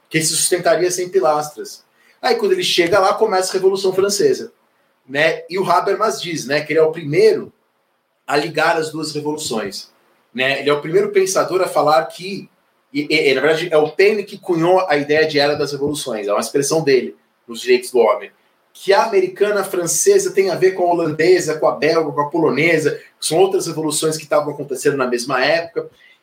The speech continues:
E aí o Paine participa da Revolução Francesa, né? E o Paine tava ao lado daqueles que os historiadores chamam de girondinos, né? Não existiam girondinos, tá? Esse termo foi inventado pelos historiadores, pra tentar agrupar um grupo de deputados ali. Mas ele tava nesse grupo,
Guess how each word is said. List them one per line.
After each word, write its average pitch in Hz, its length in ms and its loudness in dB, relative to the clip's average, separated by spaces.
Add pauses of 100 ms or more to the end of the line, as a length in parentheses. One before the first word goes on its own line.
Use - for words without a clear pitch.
(100)
E 165 80 0
aí 208 60 2
o 214 100 0
Paine 220 220 0
participa 208 520 -4
da 190 80 0
Revolução 165 460 -2
Francesa, 143 680 0 (480)
né? 135 340 -2 (360)
E 202 80 -6
o 294 140 -6
Paine 226 260 4
tava 202 260 0
ao 160 140 0
lado 156 340 2
daqueles 180 460 -2
que - 140 -8
os 170 80 -6
historiadores 156 520 0
chamam 175 200 0
de 175 80 -6
girondinos, 160 680 2
né? 139 80 0
Não 160 100 0
existiam 208 380 0
girondinos, 175 600 2
tá? 147 260 0 (340)
Esse - 220 -6
termo 160 220 2
foi 170 120 -8
inventado 156 320 -2
pelos 170 160 -6
historiadores, 143 840 0 (400)
pra 131 100 0
tentar 147 280 0
agrupar 160 520 0
um 156 60 -6
grupo 180 200 -4
de - 100 -12
deputados 139 600 -2
ali. 123 320 -4 (320)
Mas 143 140 0
ele 226 120 2
tava 233 200 0
nesse 233 200 -2
grupo, 196 300 -2